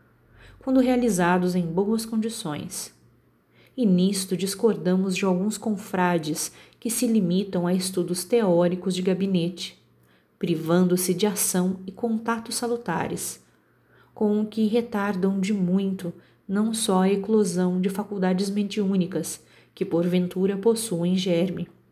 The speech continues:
como a oportunidade de um caminhar mais rápido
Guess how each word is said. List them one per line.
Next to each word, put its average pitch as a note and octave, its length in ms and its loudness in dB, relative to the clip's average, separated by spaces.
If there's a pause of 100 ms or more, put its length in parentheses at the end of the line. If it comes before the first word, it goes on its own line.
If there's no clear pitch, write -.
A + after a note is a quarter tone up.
(1080)
como F#3+ 220 2
a F#3 40 6
oportunidade F3+ 960 2
de F3 80 -2
um F#3 80 0
caminhar F3 540 -2
mais F#3+ 200 0
rápido F#3+ 680 -2